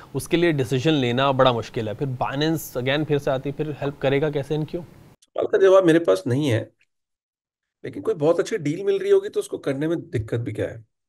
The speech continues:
Speaker 2: उसका, उसको ये पता है कि अगर Binance ने दो सौ पैंतीस मिलियन यूएस डॉलर का सपोर्ट कर दिया,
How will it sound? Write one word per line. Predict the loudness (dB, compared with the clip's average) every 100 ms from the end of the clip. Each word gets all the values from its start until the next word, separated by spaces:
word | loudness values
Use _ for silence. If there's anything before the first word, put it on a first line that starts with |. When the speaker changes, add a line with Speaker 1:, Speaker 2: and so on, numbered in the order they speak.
| _ _ _ _ _ _ _ _ _ _ _ _ _ _ _ _ 2
Speaker 2:
उसका, | 2 4 6
उसको | 8 6 4 2 4
ये | 4 4
पता | 4 4
है | 4
कि |
अगर | 4 2
Binance | 4 4 4 0 -2 -4 -4
ने | -2 -2 -4 -8
दो | -2 -2
सौ | 0
पैंतीस | 0 -2 -6
मिलियन | -2 -2 -2
यूएस | -4 -2
डॉलर | -2 -2 -2
का | -2 -4 -4 _ _ _ _ _ _ _ _ _ _ _
सपोर्ट | -6 -2 0 0 0
कर | -4
दिया, | -4 -6